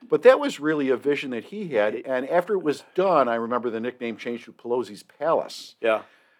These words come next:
Speaker 1: Uh, because it was, "Well, here's this big thing. What's
Speaker 2: Yeah.
Speaker 1: gonna happen?" And, well, watch it go. And, and the
Speaker 2: It
Speaker 1: vision was true. Well, the, the Erie Barge Canal, it
Speaker 2: Right.
Speaker 1: was under Governor Clinton. They called it Clinton's Ditch.
Speaker 2: Yeah.
Speaker 1: Uh, when it was first dug,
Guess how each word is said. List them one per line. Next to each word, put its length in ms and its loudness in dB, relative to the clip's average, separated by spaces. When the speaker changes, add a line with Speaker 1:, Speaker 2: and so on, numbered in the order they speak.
Speaker 1:
Uh, 140 0
because 300 -2
it 40 -4
was, 120 -4
"Well, 360 8
here's 320 -4
this 160 -14
big 300 -8
thing. 260 -2
What's 140 2
Speaker 2:
Yeah. 100 6
Speaker 1:
gonna 140 -2
happen?" 400 0
And, 280 -6
well, 600 4
watch 400 0
it 180 -6
go. 260 0
And, 260 -6
and 320 -12
the 260 -8
Speaker 2:
It 60 2
Speaker 1:
vision 260 0
was 140 -4
true. 260 -12
Well, 240 -2
the, 420 -2
the 240 -6
Erie 180 -2
Barge 320 2
Canal, 480 -6
it 80 -2
Speaker 2:
Right. 120 4
Speaker 1:
was 140 0
under 200 2
Governor 320 2
Clinton. 220 -8
They 80 -4
called 260 4
it 80 0
Clinton's 320 -4
Ditch. 520 4
Speaker 2:
Yeah. 240 2
Speaker 1:
Uh, 180 4
when 180 2
it 60 -4
was 120 -4
first 340 -4
dug, 320 0